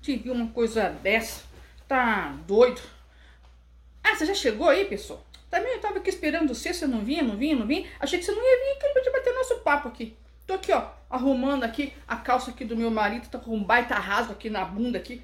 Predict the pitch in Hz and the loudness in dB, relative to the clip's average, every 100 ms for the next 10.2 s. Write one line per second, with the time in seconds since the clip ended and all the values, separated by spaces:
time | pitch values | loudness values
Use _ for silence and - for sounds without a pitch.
0 | - - 339 294 254 202 226 277 269 339 | -20 -8 -4 2 2 2 0 0 0 -2
1 | 339 311 294 294 294 392 539 554 - - | -2 0 2 2 2 2 2 -2 -10 -20
2 | - 392 403 415 392 403 403 392 392 392 | 0 2 2 4 4 4 2 -4 -4 -2
3 | 359 277 359 370 359 359 370 370 427 427 | 0 4 6 6 4 2 -2 0 0 2
4 | 403 - 339 320 - 320 277 277 294 269 | 0 0 -6 -10 -6 -4 0 0 -2 -4
5 | - 269 262 285 262 277 392 - - 302 | 0 4 4 4 0 0 -2 -4 -8 -2
6 | 294 277 381 427 453 - 392 349 285 285 | -2 -2 -4 -4 -4 0 2 4 4 4
7 | 262 220 214 - - - - 311 311 302 | 0 -4 -12 -18 -20 -20 -10 0 4 4
8 | 285 294 285 208 - 262 254 254 277 277 | 4 0 -2 -2 2 4 4 0 0 2
9 | 277 269 262 269 - 254 262 254 240 196 | 0 -2 -4 -6 -8 -4 -2 -2 -4 2
10 | 208 247 | 4 4